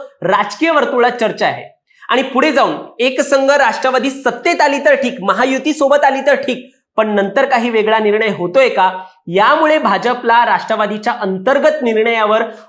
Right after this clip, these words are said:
अजूनही शंका असल्याचं देखील म्हटलं जातंय.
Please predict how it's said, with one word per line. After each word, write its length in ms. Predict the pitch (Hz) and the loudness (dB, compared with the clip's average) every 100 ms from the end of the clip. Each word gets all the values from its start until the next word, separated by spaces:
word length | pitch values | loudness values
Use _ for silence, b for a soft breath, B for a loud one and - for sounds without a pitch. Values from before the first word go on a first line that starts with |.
| _ | _
अजूनही 580 | 214 175 320 311 269 302 | 0 2 2 2 2 -2
शंका 420 | - 233 214 285 | 0 -2 0 2
असल्याचं 420 | 247 - 208 202 | 2 0 -2 -2
देखील 260 | 214 214 294 | -4 -2 -2
म्हटलं 300 | 240 202 180 | -2 -2 -4
जातंय. 320 | 151 110 131 | -4 -6 -10